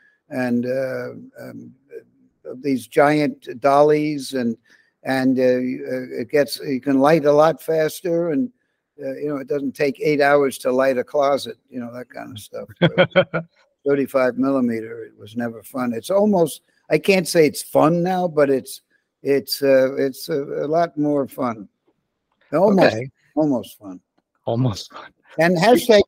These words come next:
Speaker 1: Shakespeare Shitstorm, I, I, I've, I've been told is our best looking movie. Uh, and, uh, uh, the train whales, uh, look great. Uh, we shot about eight days in Albania.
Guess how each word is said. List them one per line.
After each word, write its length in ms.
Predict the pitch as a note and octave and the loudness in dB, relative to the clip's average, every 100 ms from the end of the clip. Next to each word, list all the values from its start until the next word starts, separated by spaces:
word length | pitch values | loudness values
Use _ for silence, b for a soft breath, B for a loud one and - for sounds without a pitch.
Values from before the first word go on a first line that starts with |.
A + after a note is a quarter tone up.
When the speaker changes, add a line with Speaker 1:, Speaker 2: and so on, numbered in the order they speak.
| - | 2
Speaker 1:
Shakespeare 380 | G#3+ G#3 F#3 D#3+ | -2 0 -4 -4
Shitstorm, 720 | - G3+ G3+ D#3+ C#3 C3+ C3+ b b b _ | -2 -4 -4 0 0 0 -4 b b b _
I, 100 | C#3+ D3+ | -2 0
I, 440 | D#3+ D#3+ F3 D3+ | 2 2 2 2
I've, 160 | D3+ - D3 | 0 -2 -6
I've 160 | C#3 | -4
been 180 | C#3+ C3+ | -4 -6
told 600 | - C#3+ A3+ F3 E3 E3+ | 0 4 4 2 -4 -6
is 200 | C#3 C3+ | -6 -2
our 140 | C#3 | -4
best 320 | C3 D3+ D3+ D#3 | -2 -2 -4 -4
looking 400 | D#3 D#3+ D#3+ E3 | -4 -4 -6 -4
movie. 420 | G3+ A#3 E3+ - - | -4 -6 -10 -12 -14
Uh, 280 | A#2+ A#2 A2+ _ | -12 -12 -16 _
and, 300 | B2+ B2+ B2 | -2 -2 0
uh, 200 | B2+ B2 - _ _ _ _ B2+ | 0 0 -6 _ _ _ _ 0
uh, 140 | B2+ | 0
the 140 | A#2+ - | 0 -2
train 360 | D#3+ D#3 D3+ | 0 0 2
whales, 540 | C#3+ D#3 E3 E3+ C#3 D3+ | 4 4 2 0 -6 -4
uh, 120 | C3+ | -2
look 260 | C#3 D3+ | -2 -4
great. 340 | - D3 E3+ E3+ C#3+ | -2 0 0 -4 -6
Uh, 140 | B2+ | -6
we 120 | B2+ | -4
shot 300 | B2 D3 C#3+ | -4 0 2
about 280 | C#3 C3+ C3+ | 2 0 0
eight 200 | C#3+ C#3 | -2 -2
days 360 | D3 D3 C#3+ B2+ | -2 0 -2 -4
in 80 | C3+ | -4
Albania. 720 | C3+ B2 C#3 D3 D#3 E3+ | -2 -2 -2 -2 -4 -6